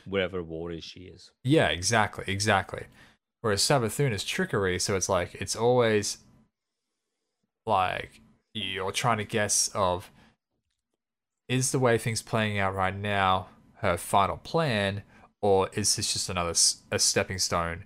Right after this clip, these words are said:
Speaker 2: for her ultimate goal? We just don't know. We can never be sure until ultimately we lose,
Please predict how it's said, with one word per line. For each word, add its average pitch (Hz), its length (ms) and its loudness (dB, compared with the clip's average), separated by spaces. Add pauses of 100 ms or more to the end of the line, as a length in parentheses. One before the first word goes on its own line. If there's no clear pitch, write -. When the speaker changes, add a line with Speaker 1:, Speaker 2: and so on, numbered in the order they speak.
(600)
Speaker 2:
for 95 200 6
her 95 200 0
ultimate 90 400 -2
goal? - 400 0
We 98 140 -4
just 92 200 -4
don't 90 200 -2
know. 87 140 0
We 90 100 -4
can 95 240 -4
never 92 300 2
be 87 280 -4 (240)
sure 92 340 0
until 92 360 -2
ultimately 101 440 -2
we 98 160 -4
lose, 104 440 0